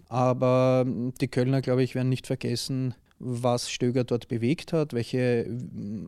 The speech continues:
Arbeit er geleistet hat, wie er Ruhe gebracht hat in diesen ver-, unruhigen Verein. Und ich glaub, mit ein wenig Abstand wird das auch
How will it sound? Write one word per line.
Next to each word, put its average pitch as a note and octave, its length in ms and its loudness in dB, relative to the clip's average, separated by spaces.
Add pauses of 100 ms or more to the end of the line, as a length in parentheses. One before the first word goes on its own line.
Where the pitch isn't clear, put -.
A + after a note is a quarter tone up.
Arbeit C#3 380 0
er C3 120 -2
geleistet B2+ 600 -2
hat, C3 240 -2
wie C3 140 2
er C3 140 0
Ruhe D3 240 6
gebracht C3+ 540 -4
hat C#3 140 -4
in D3+ 180 0
diesen C#3+ 280 -2
ver-, - 180 -8
unruhigen D3+ 520 8
Verein. C#3 500 0 (140)
Und B2+ 140 0
ich C3 120 -4
glaub, B2+ 240 4
mit C3 180 0
ein C3 140 2
wenig B2+ 260 0
Abstand C3 560 -4
wird - 320 -4
das - 240 -6
auch B2+ 240 -4